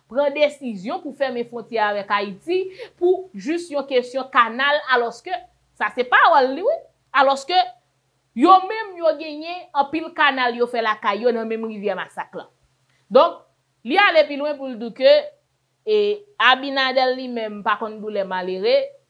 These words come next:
nèg sa yo se nèg ki gen lajan yo ye, yo pa gen pwoblèm kay, yo pa gen pwoblèm manje, yo pa gen pwoblèm pitit yo al lekòl. Men yo menm ki la sou fwontyè la, yo pa gen okenn pwoblèm avèk Ayiti. Yo pa gen okenn pwoblèm avèk Ayisyen,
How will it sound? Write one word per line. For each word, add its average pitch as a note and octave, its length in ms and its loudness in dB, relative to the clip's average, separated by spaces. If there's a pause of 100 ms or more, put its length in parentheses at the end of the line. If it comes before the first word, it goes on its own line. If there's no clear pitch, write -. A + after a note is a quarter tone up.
(120)
nèg A3 360 -2
sa G3 180 0
yo F#3+ 80 -6
se G3 100 -16
nèg F#3+ 240 -6
ki F3+ 140 -20
gen G3+ 160 -6
lajan F#3+ 400 -8
yo G3 80 -2
ye, A3 240 0 (320)
yo F3+ 120 -16
pa F3+ 140 -6
gen G#3 140 -10
pwoblèm G#3+ 400 -6 (100)
kay, B3 300 -2
yo F3+ 100 -6
pa F3 140 -4
gen G3+ 160 -10
pwoblèm A3 400 -2
manje, A3 320 -8
yo A3+ 80 -4
pa G#3 140 0
gen G3 100 -8
pwoblèm G#3+ 400 -6
pitit G#3 320 -16
yo A3 80 -2
al G3+ 160 -2
lekòl. E3 400 -8 (500)
Men G3+ 160 -4
yo A#3+ 160 8
menm G4 480 0
ki F4 160 -6
la C4+ 280 2
sou A#3+ 100 -12
fwontyè G#3+ 400 -6
la, G#3+ 220 0
yo A#3 40 -2
pa A3+ 140 0
gen B3 140 0
okenn F#4+ 340 -8
pwoblèm D4+ 320 0
avèk A#3+ 320 -2
Ayiti. G#3 320 -8 (920)
Yo C4+ 160 6
pa C4+ 160 4
gen C#4 80 2
okenn F4 400 -2
pwoblèm C#4 320 0
avèk A3+ 240 -4
Ayisyen, A3+ 540 -4